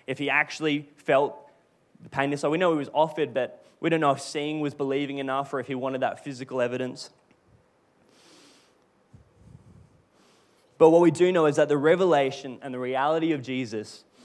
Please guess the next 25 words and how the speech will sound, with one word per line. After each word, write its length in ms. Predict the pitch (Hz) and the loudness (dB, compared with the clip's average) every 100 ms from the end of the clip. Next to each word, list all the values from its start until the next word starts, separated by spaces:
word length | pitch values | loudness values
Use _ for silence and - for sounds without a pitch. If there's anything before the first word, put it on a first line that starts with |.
| - _ _ _ _ - | -20 _ _ _ _ -2
unlocked 360 | 139 147 143 | 0 2 0
faith 420 | - - 139 147 | -2 0 0 0
enough 300 | 156 143 123 | -4 -4 -4
for 80 | - | -8
Thomas 360 | 131 127 127 120 | -6 -4 -4 -6
to 40 | 135 | -12
say, 300 | - 117 117 | -2 0 0
"My 220 | 120 117 | 0 0
Lord 500 | 120 120 123 123 123 | 0 -2 0 -2 -4
and 120 | 123 113 | -12 -10
my 160 | 107 | -12
God." 280 | 104 - - - _ _ _ _ _ _ _ _ _ _ _ _ _ _ _ _ _ _ _ _ _ _ _ _ _ _ | -12 -16 -16 -20 _ _ _ _ _ _ _ _ _ _ _ _ _ _ _ _ _ _ _ _ _ _ _ _ _ _
It's 100 | 127 | 0
easy 240 | 160 175 170 | 4 6 6
to 100 | 156 | 8
laugh 360 | 147 151 151 | 8 8 6
at 60 | 151 | -4
the 60 | |
finger 280 | 139 143 143 | -4 0 0
gunner 240 | 139 139 127 | 2 0 -2
story, 480 | - 117 120 123 147 - _ _ _ | -4 0 0 0 -4 -18 _ _ _
which 180 | - 120 | -14 -8
I 80 | 113 | -6
do 220 | 120 120 | -4 -6
often. 560 | 110 - 120 - - | -6 -10 -14 -12 -14